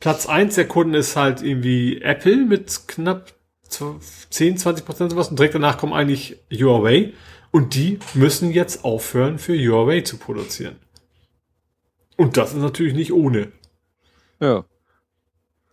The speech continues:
Speaker 1: Ähm, China hat dann schon gesagt, so, ja, wir werden dann wahrscheinlich dem, also die haben zumindest, also mal, sagen wir mal, laut gedacht, äh, zukünftig Qualcomm, Cisco und Apple zu verbieten.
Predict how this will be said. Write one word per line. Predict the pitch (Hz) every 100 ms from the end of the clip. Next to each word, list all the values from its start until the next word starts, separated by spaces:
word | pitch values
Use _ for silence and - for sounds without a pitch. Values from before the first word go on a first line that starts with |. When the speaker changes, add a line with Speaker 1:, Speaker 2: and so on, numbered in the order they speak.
| _ _ _ -
Speaker 1:
Ähm, | 131 127
China | 123 175 190
hat |
dann | 185 165
schon | 180
gesagt, | 165 165 160
so, | 165
ja, | 143 143
wir | 165 147
werden | 160 151
dann | 147
wahrscheinlich | 139 135 147
dem, | 123 143 139
also | 127
die | 127
haben | 123
zumindest, | - 123 - _ _ -
also | 127 135
mal, | 135 113
sagen | - 135
wir | 127
mal, | 120 110
laut | 131 190 -
gedacht, | 196 147 160 - - - _ - - - - -
äh, | 143 143 135
zukünftig | - 147 135 151 131
Qualcomm, | - 147 143 147 139
Cisco | - 147 - 143
und | 127 -
Apple | - 131
zu | -
verbieten. | 117 104 113 190